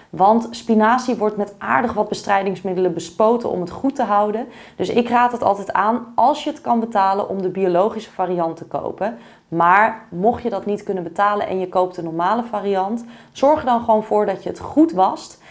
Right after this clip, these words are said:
En qua voedingswaarde is het nog steeds heel erg gezond. Ik hoop dat ik je in deze video genoeg informatie heb kunnen geven over de gezondheidsvoordelen van spinazie.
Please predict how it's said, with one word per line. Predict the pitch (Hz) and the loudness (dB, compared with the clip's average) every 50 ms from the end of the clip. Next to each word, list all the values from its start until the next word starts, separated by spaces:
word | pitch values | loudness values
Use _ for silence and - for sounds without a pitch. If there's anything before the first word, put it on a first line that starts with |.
| - - - | -20 -16 -10
En | - 180 180 | -6 -6 -2
qua | 190 190 190 | 0 0 0
voedingswaarde | - - - 247 240 285 254 233 - 202 208 208 214 208 - | 0 0 2 4 4 4 2 2 2 2 2 4 4 2 0
is | - 196 185 - | -2 -4 -6 -8
het | 196 - | -8 -10
nog | 190 190 - | -10 -10 -10
steeds | - - 196 190 202 208 - - - | -6 -2 0 0 0 0 -4 -8 -8
heel | 147 170 196 214 214 - | 0 4 4 6 6 4
erg | - - 170 - | 2 -2 -4 -6
gezond. | - 156 139 170 160 - - - - - - _ _ - - - | -8 -8 -4 -4 -4 -4 -6 -12 -18 -20 -20 _ _ -20 -10 -4
Ik | - 202 - | -4 -2 2
hoop | 214 247 285 277 | 4 4 4 4
dat | 277 269 254 | 4 2 2
ik | 233 | 2
je | 233 240 | 0 2
in | 220 | 4
deze | 214 214 220 220 - | 4 2 2 0 0
video | - 233 208 220 208 | -2 2 2 2 2
genoeg | 208 - 214 220 254 240 | 2 2 2 2 2 2
informatie | - 233 220 220 208 202 202 208 233 240 233 - 208 | 0 -2 -2 0 0 2 4 4 2 2 2 -2 -4
heb | 208 - | -2 -2
kunnen | - 185 185 175 | -2 -2 -2 -2
geven | - 175 170 165 160 165 - 156 - - - - - - - | -2 -2 0 0 -2 -2 -6 -12 -14 -14 -20 -20 -20 -6 0
over | - 214 220 - 214 | 4 4 4 4 4
de | 208 | 2
gezondheidsvoordelen | - 180 160 196 247 285 254 226 214 196 196 - - 202 190 190 185 175 170 165 160 165 160 | 0 0 0 2 2 2 4 4 2 2 2 0 -2 0 2 4 4 4 4 2 2 0 -2
van | 165 - 190 190 185 | -2 0 0 0 -2
spinazie. | 175 - 175 170 175 196 240 302 302 - - 302 330 330 | -2 -4 -2 2 2 2 2 2 -2 -2 0 0 0 0